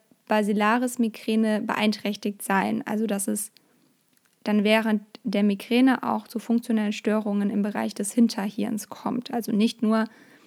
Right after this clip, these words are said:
ähm, zu Beeinträchtigungen der Funktionen, die im Hirnstamm gesteuert werden, sondern auch die im Hinterhirn gesteuert werden.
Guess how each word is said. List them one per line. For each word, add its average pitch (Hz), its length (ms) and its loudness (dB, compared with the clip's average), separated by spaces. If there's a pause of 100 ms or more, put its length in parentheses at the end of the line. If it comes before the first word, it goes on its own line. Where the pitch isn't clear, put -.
(220)
ähm, 202 500 2 (320)
zu - 160 -6
Beeinträchtigungen 202 1160 0
der 196 120 -2
Funktionen, 202 560 0
die 196 100 -2
im 196 120 0
Hirnstamm 277 560 4
gesteuert 254 480 2
werden, 240 300 2 (200)
sondern 214 380 0
auch 214 240 -4
die - 120 -6
im 214 100 0
Hinterhirn 220 640 0 (240)
gesteuert - 560 -6
werden. 233 340 -4